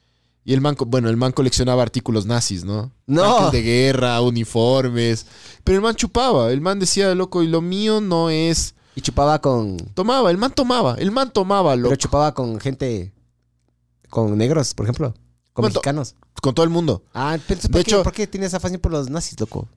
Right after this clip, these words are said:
Speaker 1: no, le
Speaker 2: Fascinación.
Speaker 1: gust-, eh, y él siendo inglés, le,
Speaker 2: Ajá.
Speaker 1: que les odian a los nazis,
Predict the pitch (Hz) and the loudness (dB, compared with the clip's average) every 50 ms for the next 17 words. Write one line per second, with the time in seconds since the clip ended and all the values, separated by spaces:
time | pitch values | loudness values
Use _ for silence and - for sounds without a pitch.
0 | _ _ 160 185 214 226 202 170 170 160 170 151 - - - 139 123 - - 165 | _ _ 0 2 2 2 4 2 2 2 2 -2 -4 -6 -12 -16 -16 -6 -2 -2
1 | 165 151 139 160 180 196 196 - - 190 185 190 196 190 170 147 131 123 143 185 | 0 0 2 2 2 2 2 2 2 2 2 2 2 0 0 2 2 4 4 4
2 | 196 165 - - - - 101 123 139 151 147 - - - - - _ - 120 113 | 2 2 -2 -6 -8 -6 -4 -4 -2 -4 -6 -8 -14 -20 -20 -20 _ -2 -2 0
3 | 107 107 110 104 117 131 143 139 127 120 117 117 120 123 143 147 143 - - | 0 0 -2 0 0 0 0 0 0 0 -2 -2 -2 0 -2 -2 -2 -2 -2